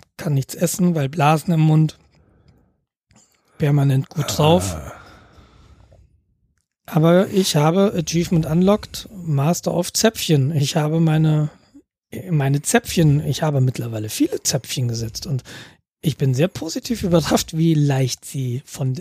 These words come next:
Speaker 1: wie leicht mir das von der Hand geht.
Speaker 2: <laughs> Ja, so, ja.
Speaker 1: Super.
Speaker 2: Muss halt sein.
Speaker 1: Nee, ich bin
Speaker 2: Aber es ist lustig, sie hat Probleme mit dem Mund und kriegt ein Zäpfchen.
Speaker 1: Ja,
Speaker 2: Hm.
Speaker 1: und, äh, sie ist nicht so begeistert von, von Zäpfchen geben wie ich.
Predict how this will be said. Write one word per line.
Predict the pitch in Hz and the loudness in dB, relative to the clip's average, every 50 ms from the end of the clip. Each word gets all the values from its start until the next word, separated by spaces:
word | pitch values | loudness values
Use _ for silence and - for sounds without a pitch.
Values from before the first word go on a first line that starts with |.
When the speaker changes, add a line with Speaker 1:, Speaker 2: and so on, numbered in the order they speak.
| 180 | -2
Speaker 1:
wie | 160 165 | 0 2
leicht | 170 170 165 175 190 - - | 4 4 4 4 2 2 2
mir | 208 180 | 2 2
das | 160 185 185 - - | 4 2 2 0 -2
von | - 233 220 226 | -2 0 2 4
der | 226 226 202 - | 4 4 4 4
Hand | - 233 240 233 - - | 2 2 2 0 -2 -2
geht. | - 185 160 151 143 - - - - - - - - - - - - - - _ _ | 0 2 2 2 0 -2 -6 -12 -14 -16 -20 -20 -20 -20 -20 -18 -18 -18 -20 _ _
Speaker 2:
<laughs> | - - - _ - 214 - - - - - - - - - - - _ _ - - - - - - - - - - - - _ - | -6 -6 -6 _ -8 -6 -4 -4 -4 -4 -4 -10 -18 -20 -20 -20 -20 _ _ -20 -18 -16 -14 -12 -12 -12 -12 -14 -14 -16 -20 _ -2
Ja, | 147 123 135 156 - | 0 0 0 -2 -2
so, | - 156 143 143 139 135 135 131 117 - - - | 0 2 4 4 4 4 4 2 0 -2 -2 0
ja. | 120 113 104 98 - - - - - - - - - - - _ _ _ _ _ _ _ - | 2 4 4 2 0 -6 -14 -14 -12 -12 -12 -14 -16 -20 -20 _ _ _ _ _ _ _ -4
Speaker 1:
Super. | - 202 311 - - - 165 139 131 | 0 0 0 2 0 0 -2 -2 -2
Speaker 2:
Muss | 117 113 113 120 117 - | -2 0 0 0 0 2
halt | 117 104 110 107 | 0 0 0 0
sein. | - - 143 151 135 104 101 - _ _ _ _ _ _ _ _ _ - | -2 0 0 2 0 0 -2 -6 _ _ _ _ _ _ _ _ _ -2
Speaker 1:
Nee, | 220 208 185 160 | 0 0 0 0
ich | 165 143 - | -4 -6 -6
bin | - 165 156 160 151 151 156 180 | -4 -2 0 0 0 0 -2 0
Speaker 2:
Aber | - 131 143 147 | 2 4 4 4
es | 143 131 | 4 4
ist | 151 143 127 | 2 2 2
lustig, | 151 185 175 - 127 110 | 2 0 0 0 -2 -2
sie | - 120 | 0 0
hat | 127 - | 0 0
Probleme | - 127 123 131 147 151 151 139 | -2 -2 0 2 2 4 4 4
mit | 135 | 4
dem | 127 127 | 4 4
Mund | 135 160 175 160 | 4 4 2 0
und | 160 | -2
kriegt | - - 156 151 - | -4 -6 -8 -8 -6
ein | 156 | -8
Zäpfchen. | 151 - 151 143 - - - 104 90 - - | -6 -4 -6 -6 -6 -6 -8 -8 -8 -6 -4
Speaker 1:
Ja, | - 233 226 190 160 | -2 0 2 2 2
Speaker 2:
Hm. | 139 135 127 107 98 - _ | 2 2 0 0 -2 -6 _
Speaker 1:
und, | - 208 180 180 - | -2 -2 -2 0 0
äh, | 196 180 180 | 0 0 0
sie | 165 165 190 | 0 -2 -4
ist | 220 226 - | -4 -4 -4
nicht | 254 262 - | -4 -4 -4
so | - - | -6 -10
begeistert | - - 175 170 160 147 - 165 | -8 -4 -2 -2 -2 -2 -4 -4
von, | - - 160 190 185 175 | -2 2 4 4 4 2
von | - - 175 160 | 2 0 -2 0
Zäpfchen | - 202 - - - 190 | -2 -2 -4 -4 -2 0
geben | 175 180 170 170 | 2 2 4 2
wie | 160 170 | 2 0
ich. | 214 247 - - | 0 -2 -4 -6